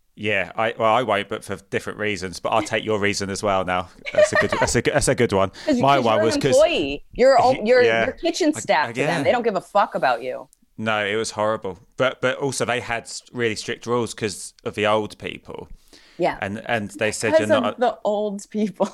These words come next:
Speaker 2: <laughs>
Speaker 1: <laughs> It's true. I had, I had about four people fall asleep during my set, um, just 'cause they're old. Um,
Speaker 2: Yeah.
Speaker 1: but, but I accidentally said shit once, and there were walkouts,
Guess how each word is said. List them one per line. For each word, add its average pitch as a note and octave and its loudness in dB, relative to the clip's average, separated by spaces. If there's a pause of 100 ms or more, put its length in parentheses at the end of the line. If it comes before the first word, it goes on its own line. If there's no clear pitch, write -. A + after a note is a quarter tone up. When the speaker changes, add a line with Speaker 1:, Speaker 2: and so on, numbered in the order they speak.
Speaker 2:
<laughs> - - (100)
Speaker 1:
<laughs> - -
It's - -2
true. - -4 (500)
I C#3 -2
had, D#3+ -4
I C#3+ 0
had D#3 -2
about C3+ -2
four C#3 -2
people C3+ -6
fall A2+ -4
asleep A2+ -6
during G2+ -2
my F2 -6
set, F2+ -4 (480)
um, G#2 -2 (320)
just C3+ -4
'cause G#2+ -8
they're F2+ -2
old. - -6 (380)
Um, A2 0 (160)
Speaker 2:
Yeah. G2 -12
Speaker 1:
but, B2 0
but C3 0
I D3 0
accidentally C3 -4
said G#2+ -8
shit - -6 (480)
once, G2+ -6 (340)
and G2 -10 (100)
there G#2+ -2
were G#2 -2
walkouts, G2 -4